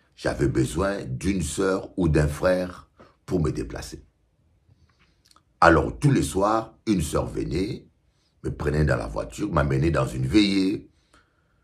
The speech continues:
Quand il fallait faire une visite, une, une autre sœur venait, me prenait en voiture, m'amenait faire une visite. Alors, euh, les gens en Guadeloupe, euh, tous les jours, me voyaient avec des sœurs différentes.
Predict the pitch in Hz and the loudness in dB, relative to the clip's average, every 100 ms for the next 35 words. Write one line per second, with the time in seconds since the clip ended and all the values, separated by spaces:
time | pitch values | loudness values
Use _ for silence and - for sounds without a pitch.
0 | _ _ 101 92 80 90 82 90 90 76 | _ _ 4 6 4 2 4 4 4 2
1 | 71 80 78 - 107 80 95 92 87 78 | 2 2 0 2 2 2 2 2 2 0
2 | 76 87 73 80 82 98 98 - 76 76 | 2 2 2 0 0 -2 -4 -4 -6 -2
3 | 76 78 73 69 71 - 92 98 - - | 0 2 2 0 -2 -2 -4 -4 -8 -18
4 | - - 76 76 87 76 80 80 95 101 | -20 -4 2 6 6 4 2 4 4 4
5 | 92 85 101 101 - _ _ _ _ _ | 2 -2 -4 -6 -14 _ _ _ _ _
6 | _ _ _ _ _ _ - - 113 131 | _ _ _ _ _ _ -8 6 8 10
7 | 123 110 - 85 87 104 110 87 147 151 | 8 8 4 0 0 6 6 6 4 4
8 | - 95 82 87 - 98 135 139 80 62 | 0 -2 2 2 0 0 0 0 -2 -2
9 | 60 65 92 78 71 98 113 85 73 65 | -6 -8 -4 -4 -4 -6 -6 -4 -4 -4
10 | 71 69 104 110 - 71 87 101 - 65 | -4 0 0 0 -4 -4 -2 -4 -2 -2
11 | 67 - - 113 90 69 73 73 73 92 | -2 0 0 0 0 -2 -4 -4 -4 -4
12 | 135 - | -6 -14